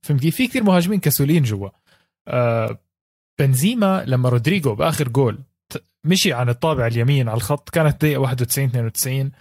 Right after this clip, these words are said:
بنزيما مرهق، مرهق. فكر فيها أنت، بنزيما أصلًا مرهق من مباراة تشيلسي وهاي المباراة، والتعادل برضي ريال مدريد مش نهايته، بس لسه قدر بنزيما يتحرك مع رودريجو،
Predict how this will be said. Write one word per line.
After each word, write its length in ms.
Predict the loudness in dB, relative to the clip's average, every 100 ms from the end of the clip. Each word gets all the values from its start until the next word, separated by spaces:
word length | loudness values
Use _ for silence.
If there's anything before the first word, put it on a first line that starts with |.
| _ _ -4
بنزيما 420 | -2 2 4 4 4
مرهق، 520 | 2 -2 -6 -8 -12 _
مرهق. 240 | -4 -2 -4
فكر 300 | -4 -4 -2
فيها 260 | 0 0
أنت، 160 | 0 -2
بنزيما 380 | -2 0 0 0
أصلًا 180 | 0 2
مرهق 480 | 2 2 0 0
من 80 | 0
مباراة 340 | 0 0 0 0
تشيلسي 600 | -2 -2 0 -2 -2 -4
وهاي 220 | -2 0
المباراة، 500 | 2 2 2 0 -2 -6 -20 -4
والتعادل 500 | -2 0 0 0 0
برضي 340 | 0 -2 0 2
ريال 240 | 2 2
مدريد 300 | 2 2 0
مش 180 | 2 2
نهايته، 300 | 2 0 -4 -8
بس 200 | -8 -4
لسه 380 | -4 -2 -2 -4 _ _ -4
قدر 260 | 0 0
بنزيما 420 | 0 0 0 2 0
يتحرك 540 | 0 -2 -2 -4 -6
مع 140 | -4
رودريجو، 500 | -4 -4 -4 -4 -6